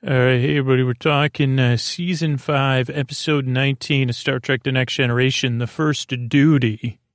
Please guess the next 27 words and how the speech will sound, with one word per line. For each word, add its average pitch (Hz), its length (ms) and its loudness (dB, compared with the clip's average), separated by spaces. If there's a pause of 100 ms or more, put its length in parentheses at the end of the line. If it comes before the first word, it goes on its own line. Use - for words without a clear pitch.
which 143 180 -4
always 123 220 2
makes 120 220 -2
me 131 40 0
say 120 240 0
"The 120 120 -6
First 139 420 -2
Duty" 127 420 2
and 117 140 -4
giggle. 117 600 0 (1120)
Uh, 117 260 0
this 131 240 -2
is 139 140 0
a 131 80 2
Wes-centric 127 1200 -2
episode. 127 720 -2
It 131 120 -4
takes 139 260 -2
place, 131 320 0
uh, 120 400 -2
Stardate 131 400 0
forty-five 139 680 0
seven 135 300 -2
oh 120 60 0
three 127 280 -4
point 131 360 -4
nine, 120 800 -2